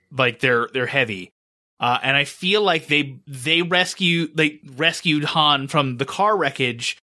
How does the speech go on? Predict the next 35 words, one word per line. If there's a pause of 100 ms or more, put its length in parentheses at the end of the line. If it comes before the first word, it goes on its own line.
(140)
uh,
and
revived
him
to
bring
him,
and
brought
him
back
in
order
to
spy
on
Dom's
gang, (300)
in
order
to
help
stop
the
next
plan
they
have
for
world
domination.
Because
it
feels
like